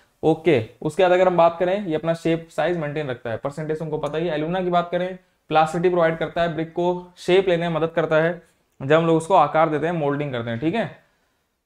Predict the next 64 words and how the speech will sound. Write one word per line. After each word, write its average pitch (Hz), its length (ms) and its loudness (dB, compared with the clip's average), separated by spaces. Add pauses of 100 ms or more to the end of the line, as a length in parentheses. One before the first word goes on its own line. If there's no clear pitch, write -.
(360)
ज़्यादा 196 280 4
होगा 220 240 6
प्रॉब्लम 196 320 4
होगी, 208 280 -2
अगर 175 280 2
alumina 190 240 -2
की 196 60 -2
मात्रा 180 300 0
ज़्यादा 165 280 2
है 226 160 0
तो 208 140 -4
हमारा 175 300 4
जो 180 180 2
ब्रिक 175 280 0
है 208 100 2
वो 196 420 0 (140)
रिफ्रैक्टरी 165 580 2
ब्रिक 180 160 0
की 190 100 2
तरह 180 140 0
काम 170 240 2
कर 175 120 -2
सकता 160 260 -2
है, 175 100 2
क्योंकि 175 340 -2 (280)
हाई 180 260 2
alumina 170 260 0
का 180 80 -2
मेल्टिंग 156 300 -4
पॉइंट 165 140 -2
बहुत 156 140 0
ज़्यादा 160 160 0
होता 139 140 -2
है, 175 60 -2
तो 190 140 -4
हीट 170 320 0
झेलने 151 280 -2
की 165 60 -4
क्षमता 151 320 -4
क्या 156 120 -2
होती 139 160 0
है, 170 60 0
बढ़ 139 120 0
जाती 117 260 -2
है। 120 60 -2
लाइम 156 220 0
का 196 80 -2
क्या, 196 200 -4
क्या 190 180 -4
होता 185 220 0
है 185 160 -2
कि 208 360 -10 (520)
alumina 165 260 2
और 202 160 4
सिलिका 180 280 0
के 190 100 2
जो 196 100 2
मेल्टिंग 185 340 0
पॉइंट 180 180 0
जो 190 80 2
बहुत 175 160 2
ज़्यादा 185 180 4
हाई 175 240 4
है, 165 300 0